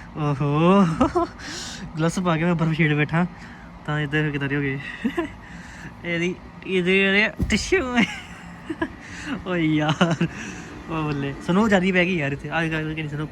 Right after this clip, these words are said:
ਇੱਧਰ ਦੇਖ ਲਓ ਵੀ ਗਲਵਸ ਦਾ ਕੀ ਹਾਲ ਕਰ ਲਿਆ ਮੈਂ। ਆ ਬਣਾਇਆ ਢੇਲਾ ਆਪਾਂ, ਤਾਂ ਇਹ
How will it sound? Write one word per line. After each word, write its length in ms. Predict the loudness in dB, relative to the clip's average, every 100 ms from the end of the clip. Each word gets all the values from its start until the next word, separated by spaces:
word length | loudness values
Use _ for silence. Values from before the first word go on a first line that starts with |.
| -8
ਇੱਧਰ 200 | -6 -2
ਦੇਖ 160 | -2
ਲਓ 100 | -4
ਵੀ 100 | -4
ਗਲਵਸ 260 | -2 -2 -2
ਦਾ 120 | -2
ਕੀ 180 | -2 -2
ਹਾਲ 160 | -2 -4
ਕਰ 180 | -4
ਲਿਆ 140 | -4 -4
ਮੈਂ। 160 | -6 -8 -12 -10 -8
ਆ 40 | -6
ਬਣਾਇਆ 320 | -4 -2 -2
ਢੇਲਾ 300 | -2 -2 -2
ਆਪਾਂ, 220 | -4 -6 -8 -10 -18 -18 -18 -16 -10
ਤਾਂ 80 |
ਇਹ 240 | -6 -4